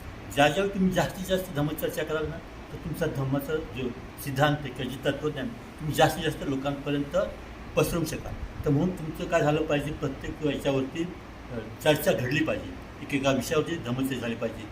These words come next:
आणि त्याचं तुम्ही काय सांगितलं, आपण काय करतोय, काय मार्ग सांगितला, ज्या गोष्टी त्याचं आपण कसं अनुकरण करू, हे महत्त्वाचं आहे. तर आपल्या नेहमी जेवढ्या धम्मचर्चा होतील, तर आपण काय करू, जेवढा धम्माचा प्रचार प्रसार जास्त होईल. तर मला वाटतं मी,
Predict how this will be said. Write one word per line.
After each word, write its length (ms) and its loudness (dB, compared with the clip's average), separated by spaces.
आणि 140 -2
त्याचं 180 2
तुम्ही 240 -4
काय 140 4
सांगितलं, 360 -4
आपण 240 0
काय 180 2
करतोय, 360 -8
काय 200 8
मार्ग 260 4
सांगितला, 340 -4
ज्या 140 2
गोष्टी 360 -2
त्याचं 260 -2
आपण 160 -2
कसं 260 -4
अनुकरण 300 -2
करू, 160 -8
हे 140 6
महत्त्वाचं 360 2
आहे. 440 -12
तर 60 2
आपल्या 340 2
नेहमी 280 4
जेवढ्या 300 6
धम्मचर्चा 560 -2
होतील, 320 -4
तर 80 6
आपण 240 4
काय 180 2
करू, 180 -2
जेवढा 160 -2
धम्माचा 460 -2
प्रचार 540 -10
प्रसार 380 -6
जास्त 220 2
होईल. 140 -10
तर 100 -6
मला 200 2
वाटतं 260 2
मी, 280 4